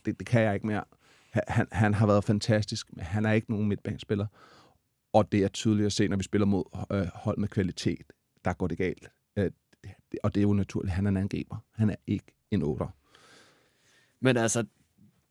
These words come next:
Speaker 2: nu var jeg lige inde og kigge lidt i statistikkerne, og det er jo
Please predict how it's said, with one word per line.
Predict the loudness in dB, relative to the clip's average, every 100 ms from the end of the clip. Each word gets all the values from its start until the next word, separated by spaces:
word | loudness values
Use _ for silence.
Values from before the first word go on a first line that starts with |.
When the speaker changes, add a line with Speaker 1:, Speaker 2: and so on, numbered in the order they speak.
| _ _ _ _ 2
Speaker 2:
nu | 6
var | 8
jeg |
lige | 6
inde | 6
og | 4
kigge | 2 4
lidt | 6
i | 4
statistikkerne, | 4 2 4 4 4 2
og | 2
det | 2
er |
jo | 2